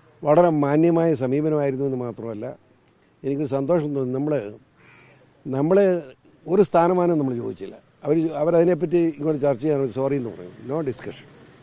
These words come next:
അത് പിന്നീടുള്ള പ്രശ്നമാണ്. ഇതൊന്നും ഞാൻ, നമുക്ക് പ്രശ്നം, ഞാനിപ്പോൾ ബി ജെ പി ചേരുന്നു. പക്ഷേ നമ്മുടെ പ്രശ്നം എന്താണെന്ന് വെച്ചാൽ, മോദി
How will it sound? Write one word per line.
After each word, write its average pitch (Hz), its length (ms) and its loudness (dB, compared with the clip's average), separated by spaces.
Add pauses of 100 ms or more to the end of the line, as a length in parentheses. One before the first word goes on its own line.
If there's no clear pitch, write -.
(880)
അത് 156 160 2
പിന്നീടുള്ള 151 420 0
പ്രശ്നമാണ്. 92 380 -14 (180)
ഇതൊന്നും 143 360 -2
ഞാൻ, 127 80 -4 (100)
നമുക്ക് 135 180 -4
പ്രശ്നം, 117 300 -4
ഞാനിപ്പോൾ 151 440 -2
ബി 135 140 -2
ജെ 143 140 -2
പി 135 120 -6
ചേരുന്നു. 98 320 -10 (600)
പക്ഷേ 147 180 -6 (100)
നമ്മുടെ 185 300 0
പ്രശ്നം 143 240 -4
എന്താണെന്ന് 113 300 -8
വെച്ചാൽ, 98 220 -16 (1300)
മോദി 196 300 4